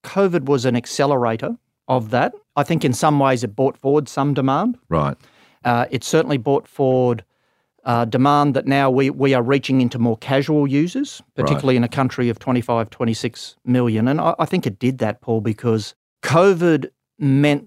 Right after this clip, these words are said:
Speaker 1: that audiences were looking for trusted content, and social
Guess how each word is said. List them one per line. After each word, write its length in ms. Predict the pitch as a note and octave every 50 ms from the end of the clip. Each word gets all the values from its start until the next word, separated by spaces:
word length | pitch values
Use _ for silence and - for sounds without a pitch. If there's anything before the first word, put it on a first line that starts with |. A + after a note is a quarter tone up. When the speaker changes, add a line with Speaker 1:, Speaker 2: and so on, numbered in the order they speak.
| - C#3
Speaker 1:
that 300 | B2+ C3+ C3 C3 - _ _ _ _ _ -
audiences 600 | D3 D3 D3 D3 D3 C#3+ C3 - D3 C#3 A#2+ -
were 80 | C3+ B2+
looking 420 | B2 B2+ B2+ C3+ - - B2+ B2
for 120 | - - B2
trusted 840 | - - - - - - D#3 C#3+ C3+ - - - D3 B2+ G#2+ -
content, 520 | - - C3+ B2+ B2 - B2+ A#2 G#2+ - - _ _ _ -
and 160 | C3 B2 A2+
social 720 | - - - D3 D3+ C#3+ - - D3+ C#3 C3+ B2+ A#2+ -